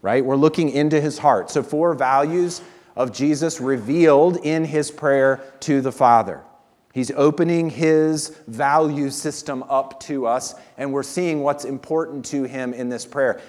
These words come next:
And when you see what's important to Him, it changes you and changes your heart.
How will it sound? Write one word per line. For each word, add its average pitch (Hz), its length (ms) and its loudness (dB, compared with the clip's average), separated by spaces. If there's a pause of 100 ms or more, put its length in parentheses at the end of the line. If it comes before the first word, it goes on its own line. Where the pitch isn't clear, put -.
(140)
And 117 120 -4
when 139 140 -2
you 160 120 0
see 190 280 0
what's 156 240 4
important 143 380 0
to 131 60 0
Him, 135 300 -2
it - 580 -2
changes 127 640 0
you 117 240 2
and 98 100 -4
changes 113 440 -6
your 107 160 -2
heart. 85 320 -4